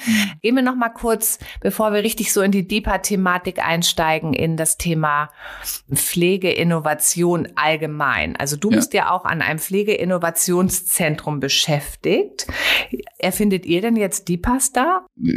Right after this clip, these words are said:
Speaker 1: Nee, das machen wir nicht. Äh, dürfte ich noch mal kurz vorher zurückspringen, ähm, zu dem Thema,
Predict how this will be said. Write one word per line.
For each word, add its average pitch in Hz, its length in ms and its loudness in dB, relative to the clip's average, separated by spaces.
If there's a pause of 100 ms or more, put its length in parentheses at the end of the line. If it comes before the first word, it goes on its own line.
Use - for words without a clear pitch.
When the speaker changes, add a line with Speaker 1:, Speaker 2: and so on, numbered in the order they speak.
(220)
Speaker 1:
Nee, 110 480 0
das 113 180 -2
machen 123 180 -2
wir 117 40 2
nicht. 113 220 -2 (260)
Äh, 120 160 0
dürfte - 340 -2
ich 147 80 -4
noch 139 100 2
mal 139 100 0
kurz 151 300 -2
vorher 135 300 0
zurückspringen, 120 880 0
ähm, 110 340 0
zu - 140 0
dem 110 200 0
Thema, 110 400 -2